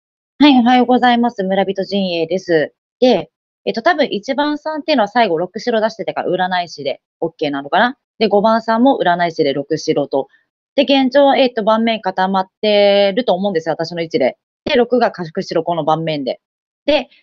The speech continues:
えっと、一号星座、正直、<laughs> 五番さんの方が結構、あの、なんだろう、役についても触れてたから、信命は高いのかなと思っているんだけれども、一番さんの三、四殴り、まだ発言してないから三、四殴りどうなのかなって考えてたんだよね。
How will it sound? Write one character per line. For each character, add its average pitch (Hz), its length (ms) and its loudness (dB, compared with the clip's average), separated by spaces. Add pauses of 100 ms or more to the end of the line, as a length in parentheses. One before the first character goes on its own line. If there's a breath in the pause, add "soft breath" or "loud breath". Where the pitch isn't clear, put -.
(120 soft breath)
え 175 120 0
っ 165 60 -6
と、 143 100 -2
一 269 220 -2
号 320 100 2
星 294 340 2
座、 226 140 2
正 320 280 4
直、 240 680 -2 (200)
<laughs> - 240 -18
五 269 140 2
番 330 200 2
さ 349 140 0
ん 339 40 -2
の 339 100 0
方 330 200 2
が 202 120 2
結 208 240 -6
構、 170 160 2
あ 160 80 2
の、 165 140 -4
な 190 100 -2
ん 185 40 -6
だ 165 80 2
ろ 147 260 -2
う、 - 40 -20 (120)
役 196 240 0
に 226 140 0
つ 190 80 -4
い 180 80 -2
て 165 100 -2
も 165 60 -6
触 196 180 -2
れ 214 80 2
て 240 120 0
た 247 120 0
か 160 80 -2
ら、 165 60 0
信 214 200 -2
命 220 80 4
は 185 80 0
高 220 260 -2
い 233 40 -2
の 196 120 -4
か 220 100 0
な 262 180 2
と - 160 -16
思 202 240 -2
っ 247 40 -4
て - 160 -4
い 233 80 2
る 254 140 4
ん 247 40 6
だ 240 100 0
け 226 100 -8
れ 226 100 -2
ど 220 80 -8
も、 262 340 4 (440 loud breath)
一 302 240 0
番 349 280 4
さ 330 220 4
ん 311 80 -4
の 302 260 2
三、 262 300 2
四 254 360 4 (320)
殴 226 300 0
り、 156 120 -6
ま 226 160 2
だ 226 80 0
発 202 240 -4
言 220 180 -2
し 208 40 -20
て 247 80 -4
な 233 100 -2
い 226 60 -10
か 196 80 -2
ら 180 80 -4
三、 220 180 -2
四 208 100 -6
殴 214 220 0
り 180 80 0
ど 190 120 -2
う - 40 -2
な 226 100 0
の 202 100 -4
か 202 100 -2
な 240 140 4
っ 254 80 -4
て 156 140 0
考 170 280 -10
え 165 80 0
て 160 80 -10
た 147 100 -14
ん 147 60 -10
だ 143 60 -6
よ 143 80 -6
ね。 170 220 -4